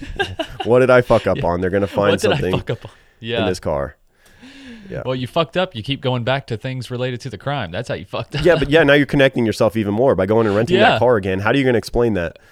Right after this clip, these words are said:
Speaker 1: That's what I'm saying. Wearing
Speaker 2: Yeah.
Speaker 1: the same clothes, going to the
Speaker 2: You'd almost be
Speaker 1: A T M
Speaker 2: better
Speaker 1: window.
Speaker 2: off if someone else rented it,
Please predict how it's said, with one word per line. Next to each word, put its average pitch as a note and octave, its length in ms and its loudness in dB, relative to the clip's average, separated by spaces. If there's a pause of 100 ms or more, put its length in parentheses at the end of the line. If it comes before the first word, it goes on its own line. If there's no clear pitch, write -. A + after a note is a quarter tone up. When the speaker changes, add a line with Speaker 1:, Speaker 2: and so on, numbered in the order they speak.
(320)
Speaker 1:
That's C3 160 -4
what E3 80 -2
I'm D3 100 -4
saying. D3 460 -6 (460)
Wearing B2 180 -4
Speaker 2:
Yeah. - 80 -4
Speaker 1:
the - 60 -8
same B2+ 240 -4
clothes, B2 380 -2
going B2 260 -4
to C3+ 120 -6
the B2+ 120 -4
Speaker 2:
You'd D3 120 4
almost F#3+ 220 6
be C3+ 40 0
Speaker 1:
A - 20 4
T D3 40 2
M - 20 2
Speaker 2:
better C#3+ 200 8
Speaker 1:
window. C3 100 8
Speaker 2:
off A2+ 100 4
if A2 80 0
someone C#3 300 6
else B2+ 240 4
rented A#2 340 2
it, E2+ 200 0